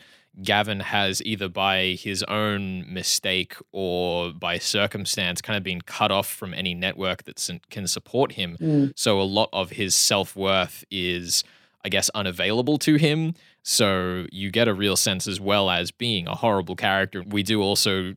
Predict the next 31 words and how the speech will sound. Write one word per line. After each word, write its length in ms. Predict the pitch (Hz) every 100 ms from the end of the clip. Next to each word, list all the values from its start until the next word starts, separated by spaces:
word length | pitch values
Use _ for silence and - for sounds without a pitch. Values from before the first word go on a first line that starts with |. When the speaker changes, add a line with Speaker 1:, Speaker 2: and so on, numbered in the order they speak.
| -
Speaker 1:
very 380 | 92 92 92
clearly 380 | 95 110 98 92
get 220 | 87 87
to 80 | -
see, 240 | - 104 90
like, 220 | 90 92
what's 360 | - 90 92 -
driven 400 | 90 92 92 98
him 200 | 95 104
to 140 | 95 87
that 200 | 90 -
position. 520 | 90 92 - 175 180
Speaker 2:
I'm 200 | 208 214
glad 360 | 214 254 392 -
to 100 | 254
hear 160 | 262
you 160 | 190 180
say 300 | 180 233 294
that, 280 | 285 104 - _ -
uh, 240 | 131 -
Felix, 280 | - 147 -
because 640 | - 170 - 208 - 151 - - -
I, 220 | 202 - -
I 160 | 247
don't 240 | 311 285 -
see 240 | - 190
Gavin 340 | 160 175 170 151
as 160 | 160
being 380 | 156 151 147 147 - - - _ _
all 400 | 185 170 156 135
bad. 600 | - 160 147 - - -